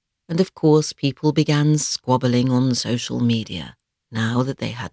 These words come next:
time on their hands. Not that they didn't squabble on social media before, but the coming together and shock of the first week had clearly now begun to subside. And yet, in week two of the global pandemic,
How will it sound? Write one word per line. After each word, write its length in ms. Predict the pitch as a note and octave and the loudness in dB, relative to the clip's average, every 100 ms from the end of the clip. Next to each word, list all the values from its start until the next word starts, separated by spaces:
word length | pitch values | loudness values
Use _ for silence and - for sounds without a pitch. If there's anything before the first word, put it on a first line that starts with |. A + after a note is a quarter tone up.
| _ | _
time 560 | - D#3 D3+ D#3 D#3+ - | -2 2 2 2 0 0
on 200 | C3 A#2 | -2 0
their 220 | A#2+ B2+ | 0 0
hands. 680 | A#2+ A2 G#2+ A2 G#2 G2+ - _ _ _ _ _ _ - - _ - | -4 -8 -10 -14 -10 -8 -8 _ _ _ _ _ _ -20 -20 _ 0
Not 220 | A#3+ - | 0 0
that 140 | - | -2
they 120 | - A#2 | 0 -2
didn't 300 | C3+ B2 - | 2 2 2
squabble 560 | - - D#3+ A#2+ G2+ | -2 2 0 0 -4
on 160 | F2 A2+ | -4 -4
social 380 | C3 C3 - A#2+ | -2 -2 -2 0
media 340 | B2+ A#2+ A#2 | 0 -2 -4
before, 560 | B2 - G#3 F3+ B2+ A#2 | -6 -4 0 2 0 -2
but 260 | B2 - - _ _ _ _ - | -4 -4 -10 _ _ _ _ -14
the 80 | - | -12
coming 440 | - E3+ D3 B2 | 0 4 4 4
together 640 | A#2 B2 D#3+ D#3 A#2 A2+ G2+ | 0 0 2 2 -2 -8 -10
and 160 | A#2+ A#2+ | -10 -8
shock 480 | - F#3 - _ _ | -2 -2 -2 _ _
of 80 | |
the 60 | C3+ | -18
first 460 | - B2+ A#2 - D3 | -6 -4 -2 -4 -2
week 380 | C3 G#2+ _ _ _ _ _ _ - | -2 -4 _ _ _ _ _ _ -12
had 160 | - | -8
clearly 360 | - D#3 B2 A2+ | 0 2 2 0
now 240 | A#2 A#2 | 0 0
begun 600 | A2+ A#2 C3+ B2 A2+ A2+ - _ _ _ | -2 -4 0 2 0 -2 -10 _ _ _
to 100 | - | -6
subside. 840 | - A#2 - C3+ A#2+ A#2 A#2 - _ _ _ _ _ _ _ _ _ _ _ _ - _ _ - | -6 -4 -4 -4 -6 -10 -14 -18 _ _ _ _ _ _ _ _ _ _ _ _ -20 _ _ 2
And 140 | F#3+ | 6
yet, 340 | F3 G3 - - | 6 4 -2 -2
in 220 | E3 D3+ | 2 4
week 300 | F3 F#3 - | 4 0 -8
two 340 | - E3 D#3+ | 0 2 2
of 100 | E3 | -2
the 80 | - | -4
global 340 | C#3+ D3 C#3+ C#3 | 0 2 2 -2
pandemic, 640 | D3 C#3+ D3+ E3 C#3 | -2 0 2 0 -2